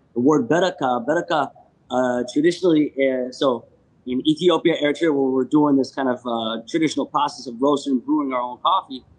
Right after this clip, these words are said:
barakah is the third round of that coffee ceremony. And barakah just means to be blessed.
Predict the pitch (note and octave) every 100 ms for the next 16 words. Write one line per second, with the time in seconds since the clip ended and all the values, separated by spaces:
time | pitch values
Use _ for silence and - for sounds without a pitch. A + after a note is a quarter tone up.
0 | _ _ _ _ - - D3+ E3+ F#3 F3
1 | C#3 C3 B2+ - _ B2 A#2 - D#3+ D#3+
2 | D3 B2+ D3 C#3 B2 B2+ A#2 A#2 A#2+ -
3 | A#2 - A#2 D#3 D#3 B2+ A2+ A2 G#2+ _
4 | _ _ _ C3 C3+ F3+ G3+ E3 C3+ C#3
5 | D3+ - B2+ A#2 C3 C3+ - - -